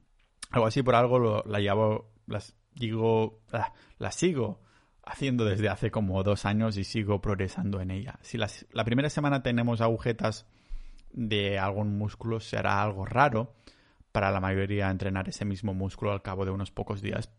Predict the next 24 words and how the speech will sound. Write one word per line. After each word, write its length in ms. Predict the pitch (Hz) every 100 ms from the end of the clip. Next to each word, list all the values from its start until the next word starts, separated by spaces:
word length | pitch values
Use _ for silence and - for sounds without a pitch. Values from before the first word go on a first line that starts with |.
| _ -
pero 180 | 101
con 180 | - 104
agujetas. 600 | 101 110 120 143 147 -
Se 160 | - 107
puede 180 | 120 117
entrenar 340 | 113 110 107
con 140 | 117
agujetas, 440 | 110 101 107 - -
sí, 260 | - - -
¿vale? 260 | - 110 139 - - - _ _ _
Pero 140 | 127 160
bueno, 260 | 170 107 - _ _ _
las 160 | - 117
agujetas 380 | 135 143 151 143
son 180 | 143
solo 260 | - 135 123 - - 214
sinónimo 520 | - 123 143 113 107
de 140 | 104
activación 760 | 98 - - 101 - - 165 135
y 60 |
no 120 | 104 104
hay 80 |
nada 220 | 113 104 98
malo 500 | 95 101 104 101